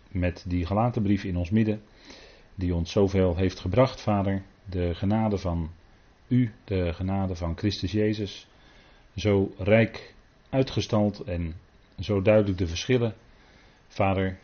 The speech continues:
dank u wel dat we graag willen blijven bij die genade die u ons bekendgemaakt heeft. Beseffen dat we in genade leven en door genade geroepen zijn.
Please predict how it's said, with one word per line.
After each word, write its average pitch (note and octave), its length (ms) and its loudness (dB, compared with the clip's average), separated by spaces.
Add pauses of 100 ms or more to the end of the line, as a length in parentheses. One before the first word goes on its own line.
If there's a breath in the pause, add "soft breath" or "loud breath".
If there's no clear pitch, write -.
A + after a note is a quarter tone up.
(120)
dank G2 240 0
u G2+ 60 -4
wel F#2 240 2
dat E2+ 420 -4 (160)
we E2 380 -4 (560)
graag A2+ 400 -2
willen F#2 220 0
blijven G#2 380 0
bij F2+ 180 0
die F2 160 -4
genade G#2 400 0
die F#2 120 0
u F2 60 -2
ons E2 200 -6
bekendgemaakt G2 680 -4
heeft. F#2+ 320 -6 (880 soft breath)
Beseffen A#2 380 2
dat F#2 180 2
we G2 100 -6
in G2+ 140 -2
genade F#2+ 420 0
leven G#2+ 380 0 (340)
en F#2 180 -6
door F2+ 400 -2 (640 soft breath)
genade A2 420 2
geroepen A2+ 360 2
zijn. G2+ 380 -2